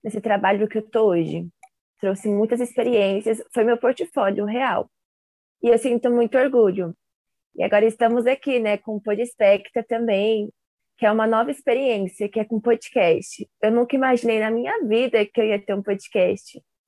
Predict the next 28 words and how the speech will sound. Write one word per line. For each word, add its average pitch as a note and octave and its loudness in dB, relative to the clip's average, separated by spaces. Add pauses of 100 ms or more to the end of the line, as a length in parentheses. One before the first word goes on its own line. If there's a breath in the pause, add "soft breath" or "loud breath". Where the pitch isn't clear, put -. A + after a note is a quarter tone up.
(500)
porque, G3+ 2 (340)
diferente G#3+ 0
da G3 0
Pan G3+ 2
e F#3+ -2
da F3 0
Ana, G3+ 0 (720)
eu A3 6
nunca B3 -2
fui C4+ -2
muito B3 0
de A#3+ -8
escutar A3 -2
podcast, G#3+ 2 (480)
eu A3+ 4
gosto A3 0
mais A#3 0
do D4 0
rádio. G3+ -6 (1120)
Sou G#3+ -4
mais G#3+ 0
antiguinha, A#3 0
sabe? F3+ -2
Eu F3+ 0
gosto F#3+ 0
mais G3+ -2
do A#3+ -6
rádio. G3 -4